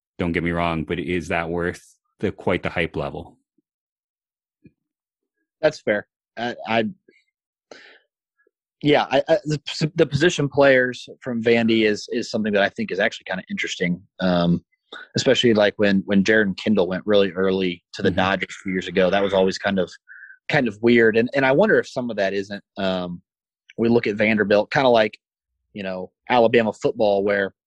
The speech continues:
Speaker 2: well, if they're coming out of Vanderbilt, they must be X, Y, or Z, where, um, you know, I, like you said, because of the name,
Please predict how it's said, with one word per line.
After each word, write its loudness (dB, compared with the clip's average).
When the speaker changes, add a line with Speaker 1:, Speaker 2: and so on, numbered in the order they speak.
Speaker 2:
well, -4
if -12
they're -10
coming 0
out 2
of -4
Vanderbilt, -2
they -6
must -4
be -6
X, -4
Y, 2
or 0
Z, -4
where, 0
um, -4
you 2
know, 4
I, 2
like 2
you -8
said, 4
because -6
of -6
the -2
name, -4